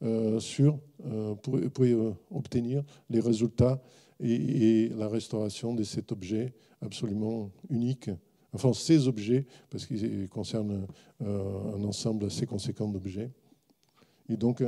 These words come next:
on est en plein dedans, euh, actuellement. Et dans les mois, dans les, euh, mois à venir, vous allez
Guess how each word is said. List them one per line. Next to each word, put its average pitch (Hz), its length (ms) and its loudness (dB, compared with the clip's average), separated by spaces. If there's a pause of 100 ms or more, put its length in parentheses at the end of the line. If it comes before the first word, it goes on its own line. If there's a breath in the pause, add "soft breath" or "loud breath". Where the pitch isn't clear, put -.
on 113 160 4
est 139 200 4 (120)
en 110 140 -2
plein 127 200 2
dedans, 123 600 -6 (220)
euh, 101 480 -8
actuellement. 113 600 -2 (240 loud breath)
Et 120 320 -2
dans 120 180 -4
les 117 100 -2
mois, 123 340 0 (180)
dans 110 260 -6
les, 104 420 -4 (480 loud breath)
euh, 104 440 -10
mois 110 180 -4
à 107 40 -2
venir, 107 340 -2
vous 110 160 -4
allez 107 260 -4